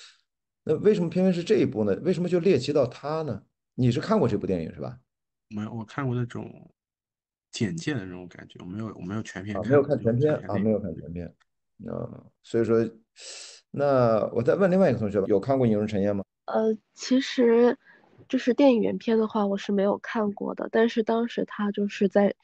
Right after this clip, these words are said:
Speaker 3: 上映之后有看到网，网上的一些评论之类的。
Speaker 1: 嗯，所以其实可能你也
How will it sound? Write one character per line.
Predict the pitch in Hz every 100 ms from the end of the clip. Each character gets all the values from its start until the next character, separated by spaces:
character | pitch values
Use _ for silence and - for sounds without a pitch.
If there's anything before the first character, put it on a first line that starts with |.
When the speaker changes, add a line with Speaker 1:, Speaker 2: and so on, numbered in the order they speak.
| - - -
Speaker 3:
上 | - 254 240
映 | 226
之 | 208 208
后 | - 208
有 | 190
看 | - 220 208
到 | 190
网， | 190 - -
网 | 180
上 | 180 202
的 | 196
一 | 196
些 | 190 - 185
评 | - 180
论 | 180 180
之 | - 190
类 | - -
的。 | - - - - - - _ _ - - _ _ _ _ - -
Speaker 1:
嗯， | 92 90 85 80 71 - _ _ -
所 | - 123
以 | 151 127 -
其 | - 147
实 |
可 | - 117
能 | 127
你 |
也 | 131 156